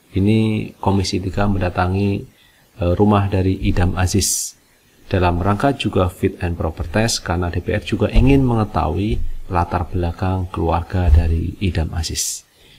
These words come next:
Ini cukup menarik yang dilakukan oleh D P R karena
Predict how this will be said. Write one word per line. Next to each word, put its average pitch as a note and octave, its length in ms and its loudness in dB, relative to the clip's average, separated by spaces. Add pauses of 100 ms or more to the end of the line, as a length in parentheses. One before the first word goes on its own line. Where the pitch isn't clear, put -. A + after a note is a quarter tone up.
(140)
Ini G#2+ 480 2 (180)
cukup G#2 380 0
menarik F#2 480 0
yang F2 180 0
dilakukan E2+ 480 -6
oleh E2 220 -6
D G2 80 -4
P D#2 160 -8
R A2+ 420 -4
karena F#2+ 540 -4